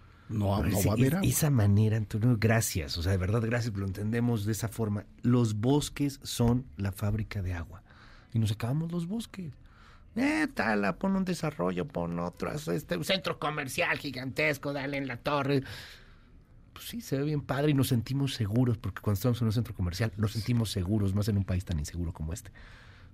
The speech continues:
Speaker 2: Pero mira la, la bronca que tenemos. Hablan del apocalipsis. Este, los medios somos a veces muy exagerados, es cierto, se busca sensacionalismo, pu-, sí, de pronto. Pero ¿qué tan cierto es esto de que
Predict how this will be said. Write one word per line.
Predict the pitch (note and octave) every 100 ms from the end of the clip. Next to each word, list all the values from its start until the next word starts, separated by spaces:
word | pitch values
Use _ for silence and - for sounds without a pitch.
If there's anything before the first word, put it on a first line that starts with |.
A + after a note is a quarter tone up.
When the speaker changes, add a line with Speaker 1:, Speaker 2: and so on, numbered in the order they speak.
| - -
Speaker 2:
Pero | - F2
mira | E2+ F#2+ G#2
la, | D#2+ -
la | F2+
bronca | E2+ G2 F#2
que | -
tenemos. | - F2+ B2 C3 A#2 - - - - - - - - - -
Hablan | - F#3 G3+
del | F3 A#2
apocalipsis. | - - F#2+ G2 F#2 C#2+ - - - - - -
Este, | G2+ F#2+ - - G#2 G2+ A2+
los | A2+ A2
medios | B2+ C3+ C3
somos | A2+ A2
a | F#2+
veces | F2+ F#2
muy | F2 F2
exagerados, | - F#2+ - A2+ G#2 D3+
es | A2+
cierto, | - D#2+ D2 E2 C#3
se | -
busca | D2+ E2 - A2+ B2+ -
sensacionalismo, | - F#2+ F#2 F2 D2 D#2 E2+ F2+ A2+ B2
pu-, | - -
sí, | - E3 - -
de | E2+
pronto. | - F#2 F2+ C#3 C#3+ - - - - - - - - - - -
Pero | C3+ B2+
¿qué | C#3+
tan | - D3
cierto | C3+ E3+ C3
es | B2
esto | A#2+ C3
de | A2
que | G2 G2+